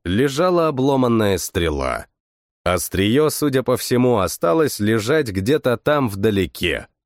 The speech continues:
застряв в давно остывшем теле, но черно-красного оперения оказалось достаточно,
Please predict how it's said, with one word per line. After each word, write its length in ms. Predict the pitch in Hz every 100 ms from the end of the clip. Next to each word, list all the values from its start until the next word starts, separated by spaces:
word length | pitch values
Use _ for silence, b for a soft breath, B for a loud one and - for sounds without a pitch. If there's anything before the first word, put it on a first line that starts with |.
| -
застряв 600 | 76 92 - 131 151 101
в 80 | 71
давно 420 | 87 113 170 160
остывшем 600 | 127 - 151 - 117 107
теле, 520 | - 147 107 60 - _ _ _ -
но 160 | 87 104
черно-красного 1000 | - 185 160 139 139 160 160 139 123 123
оперения 640 | 110 131 156 175 156 135 117
оказалось 640 | - 113 107 139 123 98
достаточно, 920 | 78 92 - - 156 - 73 87 62